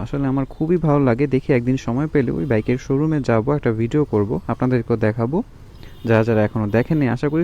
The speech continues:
সবাই দেখছেন। যারা বাইক লাভাররা তারা তো অনেক আগেই দেখে ফেলছেন, আর যারা যারা এখনও দেখেননি তারা আমার ভিডিওতে সামনে দেখতে পাবেন। আর সিএফ Moto বাইকটার বিষয়ে যদি একটু বলি, বাইকটা আমি যে কয়বারই দেখলাম,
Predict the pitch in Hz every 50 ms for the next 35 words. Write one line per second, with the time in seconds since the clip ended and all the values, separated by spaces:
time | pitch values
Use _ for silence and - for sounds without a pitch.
0 | 175 - 117 104 110 139 151 151 143 123 110 - - 139 147 135 120 113 117 113
1 | 104 110 131 - - 143 147 147 156 156 156 160 - - 127 120 120 - 120 120
2 | 110 113 120 113 110 107 113 123 131 120 127 131 131 131 - - 131 123 - -
3 | 110 120 143 - - - - - - - - - - - - - - 107 107 110
4 | 127 127 156 156 175 175 175 180 - 196 190 185 156 131 135 147 - - 185 143
5 | 131 156 156 156 135 131 117 117 110 107 110 - 131 131 - - 208 - - 135
6 | 117 117 135 131 120 107 - - 117 - - - - - - - - - - -
7 | - - - - - - - 101 95 101 - - 180 180 202 - 220 214 208 220
8 | 185 135 120 123 - - 160 160 147 156 - - 156 147 135 123 123 120 - 131
9 | 117 113 113 113 110 120 151 156 131 113 113 - - 139 127 139 135 120 123 120
10 | - - 147 135 135 127 113 104 101 104 104 - 123 143